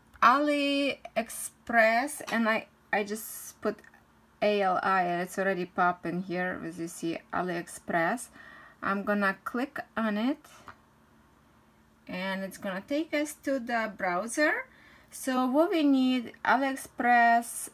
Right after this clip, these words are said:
official site. So that's first thing, and that's where we're gonna go. So we click on it. And this video, by the way, was requested by,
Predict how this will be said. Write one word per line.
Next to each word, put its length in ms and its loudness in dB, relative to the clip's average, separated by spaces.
official 540 -4
site. 520 -2
So 380 -4
that's 380 4
first 600 -4
thing, 420 0
and 240 -4
that's 260 0
where 140 -2
we're 100 -8
gonna 280 -6
go. 300 -2
So 180 -8
we 100 -4
click 340 -2
on 220 2
it. 200 -4
And 160 0
this 220 -2
video, 400 -2
by 160 4
the 100 -8
way, 220 0
was 280 -10
requested 840 -4
by, 500 0